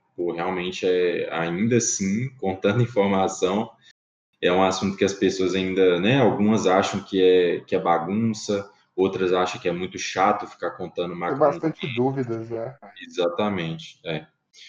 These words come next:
Speaker 1: Mas enfim, galera, é isso. Espero que vocês tenham gostado aí do cast, né? Foi um papo aí mais sobre esse assunto, né, de dieta flexível. Não teve convidado hoje,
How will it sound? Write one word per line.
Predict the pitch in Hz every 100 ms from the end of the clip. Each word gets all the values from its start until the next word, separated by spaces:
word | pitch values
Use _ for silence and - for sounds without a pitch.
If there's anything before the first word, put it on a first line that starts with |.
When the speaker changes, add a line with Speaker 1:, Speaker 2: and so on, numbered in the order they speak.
| - _ _ _
Speaker 1:
Mas | 113 123
enfim, | 160 - 104
galera, | 98 90 85 87 -
é | 113 120
isso. | 107 139 - - - -
Espero | - 104
que | 101
vocês | 104 -
tenham | 104
gostado | 98 98 - 95 98 95
aí |
do | 90 -
cast, | 90 98 101 98
né? | 92
Foi | - 92
um | 90
papo | 92 92 92 90
aí | 85 87
mais | 85 87 85 - - -
sobre | - - 92 87 87 82 - -
esse | 90 -
assunto, | 104 - 90 98 92
né, | 87
de | 85 82
dieta | 87 85
flexível. | 92 90 82 - 95 98 98
Não | 98 104
teve | - 95 -
convidado | 92 87 82 85 82 82 80
hoje, | 98 101